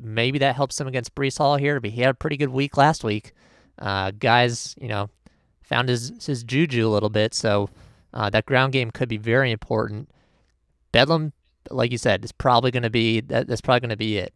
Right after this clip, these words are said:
Um, d-,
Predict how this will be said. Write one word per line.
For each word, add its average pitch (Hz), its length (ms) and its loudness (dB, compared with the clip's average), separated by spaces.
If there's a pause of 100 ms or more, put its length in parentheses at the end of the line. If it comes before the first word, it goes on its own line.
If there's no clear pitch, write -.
(140)
Um, 95 500 -8 (1400)
d-, - 80 -8